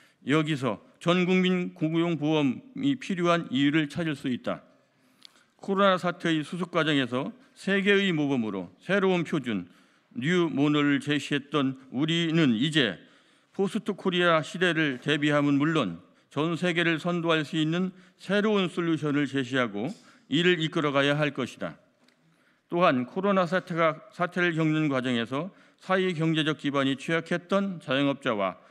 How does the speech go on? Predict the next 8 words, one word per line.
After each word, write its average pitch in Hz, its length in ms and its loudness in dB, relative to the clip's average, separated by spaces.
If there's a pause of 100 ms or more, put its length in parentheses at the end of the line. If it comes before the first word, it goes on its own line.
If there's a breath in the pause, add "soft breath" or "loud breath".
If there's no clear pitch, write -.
(140 loud breath)
소상공인들의 180 1000 -2
피해가 135 460 -2 (200 loud breath)
가히 165 480 0
절망적인 139 760 2
수준이라 135 440 -4
할 143 100 -6
수 131 120 -8
있다. 92 340 -8